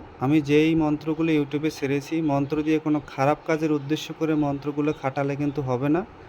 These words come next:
আর বিপদগ্রস্ত হলে কিন্তু আমি দায়ী থাকব না। আশা করি সবাই বুঝতে পারছেন। আর নিয়মটা আমি আবার বলি,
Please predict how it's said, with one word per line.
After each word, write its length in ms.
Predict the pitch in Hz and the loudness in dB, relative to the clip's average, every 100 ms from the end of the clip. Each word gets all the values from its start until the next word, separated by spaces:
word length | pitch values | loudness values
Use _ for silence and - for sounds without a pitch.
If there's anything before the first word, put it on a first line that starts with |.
| - - - | -20 -20 -2
আর 120 | 120 | -2
বিপদগ্রস্ত 720 | 117 131 143 135 143 147 - | 2 0 0 0 2 2 2
হলে 200 | 135 131 | 2 4
কিন্তু 280 | 131 131 123 | 2 0 4
আমি 220 | 127 127 | 4 4
দায়ী 180 | 123 117 | 4 2
থাকব 320 | 117 117 107 | 2 -4 -4
না। 120 | 107 110 - - - - - | -6 -6 -12 -20 -20 -20 -12
আশা 200 | 120 143 | -6 -4
করি 220 | 143 151 | 2 2
সবাই 380 | 151 139 143 147 | 2 2 2 2
বুঝতে 340 | 147 139 - | 0 -4 -4
পারছেন। 340 | 139 135 - 170 196 - - - - | -4 -4 -6 -12 -12 -20 -20 -20 -10
আর 140 | 120 123 | -6 -2
নিয়মটা 460 | 131 143 151 143 | 0 0 0 0
আমি 140 | 143 143 | -2 -2
আবার 300 | 131 131 135 | -2 -2 -2
বলি, 320 | 143 147 | -4 -6